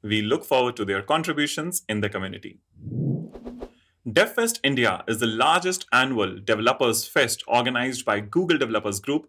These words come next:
across India. Join us for three exciting days packed with learning, networking, experimenting, and swags for a few lucky winners. You can sign up for DevFest India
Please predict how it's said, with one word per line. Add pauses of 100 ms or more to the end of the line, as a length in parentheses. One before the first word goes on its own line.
across
India. (500)
Join
us
for
three
exciting
days (260)
packed
with
learning, (120)
networking, (100)
experimenting,
and
swags (200)
for
a
few
lucky
winners. (340)
You
can
sign
up
for
DevFest
India